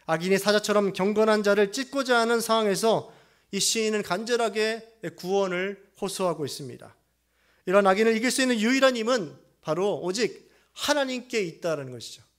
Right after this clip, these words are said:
그러니까 우리가 가지고 있는 힘과 우리가 가지고 있는 지혜로 우리의 대적자들을 상대하는 것이 아니라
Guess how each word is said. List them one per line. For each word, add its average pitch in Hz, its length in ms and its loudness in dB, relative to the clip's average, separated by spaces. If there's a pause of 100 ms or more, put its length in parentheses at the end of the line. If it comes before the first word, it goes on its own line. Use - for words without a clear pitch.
(100)
그러니까 127 220 -10
우리가 139 460 -6
가지고 139 280 -10
있는 135 160 -8
힘과 131 720 -12 (320)
우리가 147 200 -6
가지고 143 220 -6
있는 143 160 -8
지혜로 147 760 -8 (200)
우리의 156 220 -6
대적자들을 165 680 -2
상대하는 160 480 -8
것이 143 220 -10
아니라 143 560 -10